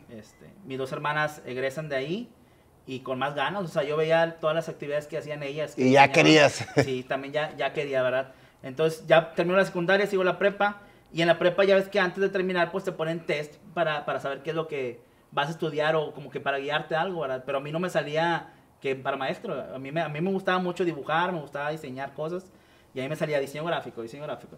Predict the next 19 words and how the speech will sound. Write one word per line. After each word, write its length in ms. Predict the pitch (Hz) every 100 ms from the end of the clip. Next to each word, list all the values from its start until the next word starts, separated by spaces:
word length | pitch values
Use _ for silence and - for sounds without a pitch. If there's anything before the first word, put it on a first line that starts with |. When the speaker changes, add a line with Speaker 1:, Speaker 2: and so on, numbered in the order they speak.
| - _ _ _
Speaker 1:
Entonces 200 | 131 139
yo 80 |
le 80 | 151
hice 180 | 160 165
caso 300 | 165 151 165
a, 360 | 147 - 131 131
a 60 | 160
ese 160 | 151
test, 260 | 127 131 196
¿verdad? 260 | 147 123 123
Yo, 180 | 123 123
yo 100 | 131
me 100 | 127 151
fui 100 | 139
primero 260 | 151 147
a 40 | 151
estudiar 260 | 139 131
diseño 220 | 131 147 151
gráfico, 440 | 135 127 147 208